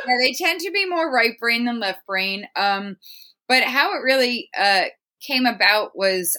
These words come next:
I, you know, I worked at the labels. I, I did other, other things and had other businesses with partners, um, in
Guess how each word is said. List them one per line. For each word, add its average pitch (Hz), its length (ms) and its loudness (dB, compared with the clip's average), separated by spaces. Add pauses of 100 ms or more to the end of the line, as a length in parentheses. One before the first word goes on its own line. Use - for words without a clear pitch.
I, 190 260 2
you 208 120 -4
know, 196 240 2
I 190 80 2
worked 240 320 -2
at 226 140 -4
the 214 80 -4
labels. 202 580 0
I, 175 180 4 (100)
I 185 160 2
did 214 160 2
other, 202 240 2 (280)
other 196 180 2
things 190 320 -4
and 185 140 -4
had 185 260 0
other 190 160 0
businesses 185 640 -2
with 175 220 -6
partners, 180 540 0 (400)
um, 175 380 2 (120)
in 208 440 0